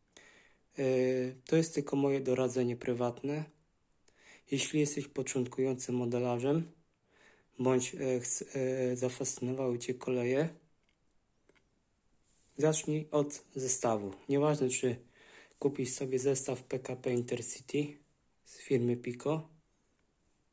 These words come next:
czy zestaw, e,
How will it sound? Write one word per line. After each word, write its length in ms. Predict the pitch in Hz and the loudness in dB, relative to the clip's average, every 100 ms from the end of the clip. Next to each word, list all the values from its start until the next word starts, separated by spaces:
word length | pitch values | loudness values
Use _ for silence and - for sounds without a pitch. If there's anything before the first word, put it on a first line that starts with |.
| _ _ _ _ _ _ _ _ _ - _ _ _ _ _ _ _ _ _ _ _ _ _ _ - - _ | _ _ _ _ _ _ _ _ _ -20 _ _ _ _ _ _ _ _ _ _ _ _ _ _ -20 -20 _
czy 440 | - 147 139 135 131 | 0 6 8 8 4
zestaw, 600 | 120 135 131 - 123 | 4 4 4 4 2
e, 40 | - | 2